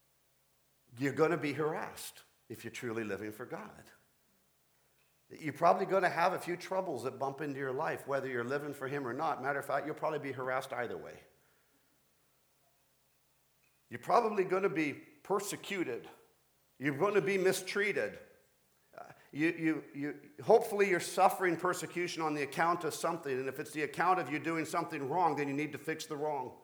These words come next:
But if it's on the account of Jesus Christ in you, you don't have to fix that. You just have to keep living it. Righteousness, the word righteousness in this scripture, it means integrity,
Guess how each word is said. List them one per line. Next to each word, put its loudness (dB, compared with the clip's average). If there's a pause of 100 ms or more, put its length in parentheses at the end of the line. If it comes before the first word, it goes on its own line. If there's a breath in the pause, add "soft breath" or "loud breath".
(580 soft breath)
But 4
if 0
it's -2
on 6
the 4
account 6
of 0
Jesus -6
Christ 2
in 4
you, 4 (540)
you 0
don't 4
have 8
to 0
fix -4
that. -8 (640)
You -6
just 0
have 4
to -8
keep -4
living -2
it. -18 (2500)
Righteousness, 4
the 2
word 4
righteousness 0
in -2
this -4
scripture, -6 (800)
it 0
means 4
integrity, -2